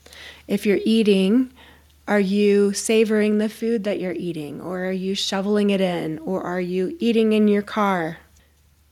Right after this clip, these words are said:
Taking time to notice the touches and tastes and smells and sights around you.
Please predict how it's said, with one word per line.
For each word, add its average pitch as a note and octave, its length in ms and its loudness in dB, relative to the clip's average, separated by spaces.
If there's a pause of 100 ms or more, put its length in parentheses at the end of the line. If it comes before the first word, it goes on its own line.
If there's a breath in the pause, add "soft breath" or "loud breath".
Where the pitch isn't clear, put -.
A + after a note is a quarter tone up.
(220)
Taking A#3 360 -2
time G#3 560 0
to G3 720 0 (240)
notice G3+ 580 0
the G3 240 -6
touches F3 680 -6
and F#3 320 -4
tastes - 600 -4 (100)
and G3 200 0
smells F3+ 720 -4
and F#3 260 -4
sights G3+ 460 -2
around F#3+ 520 -2
you. F3 300 -6